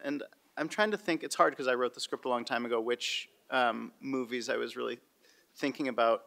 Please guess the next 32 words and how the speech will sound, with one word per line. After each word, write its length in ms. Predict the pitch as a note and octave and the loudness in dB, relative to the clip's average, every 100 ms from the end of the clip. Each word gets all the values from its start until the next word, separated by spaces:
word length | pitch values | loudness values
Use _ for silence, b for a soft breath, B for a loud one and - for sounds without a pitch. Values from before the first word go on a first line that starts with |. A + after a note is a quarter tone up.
| _ | _
when 220 | B2+ B2 | -2 0
writing 340 | A#2+ A#2 A#2 A2+ | 2 2 0 -2
this, 380 | B2 - - - | -4 -4 -6 -8
especially 380 | - C#3+ - C3 | 0 0 2 -2
which 180 | A#2+ - - | -4 -8 -6
American 480 | B2 A#2+ B2 C3+ A#2 | -2 0 0 -4 -6
ones. 360 | A2 B2+ - B B B - | -6 -8 -10 B B B 0
But 100 | C3+ | 4
Alexander 460 | C#3 D3 C#3 C3 B2 | 6 6 2 -2 -4
Payne 520 | C#3 B2 B2 B2 B2 - | -4 -4 -2 -4 -8 -12
is 100 | C3 | -6
somebody 300 | - B2 A#2 | -4 -2 -2
who 140 | B2 A#2 | 0 2
I 120 | A2+ | 2
always 380 | A2+ A2+ - - - - B2+ | 0 -4 -6 -8 -14 -8 -2
resonated 480 | A#2+ B2+ A#2 A2 | -2 -2 -4 -4
with 320 | A2+ A#2 - - | -2 -4 -6 -12
growing 260 | - B2 A#2 | -4 -2 0
up 160 | A#2 - | -2 -2
and 100 | A#2 | -4
watching 280 | A#2 C3 | -4 -6
his 200 | A#2+ A2+ | -8 -6
films. 600 | - B2 A2 A#2 - - B B B - | -2 0 0 -4 -8 -8 B B B -4
Woody 240 | C3 B2 | 0 4
Allen, 460 | A#2 A#2 A#2 A#2+ C#3 - | 4 4 2 -2 -8 -10
you 120 | C3 | -4
know, 80 | A#2+ | -4
is 100 | A2+ | -2
an 80 | G#2 | -4
obvious 580 | G#2 A2+ A2 - - - _ - | -2 -2 -4 -4 -6 -10 _ -16
huge 320 | - B2 G#2+ | -10 -8 -6
influence, 760 | A#2 A#2 B2 A2+ A2+ - - | -8 -4 -2 -2 -2 -4 -6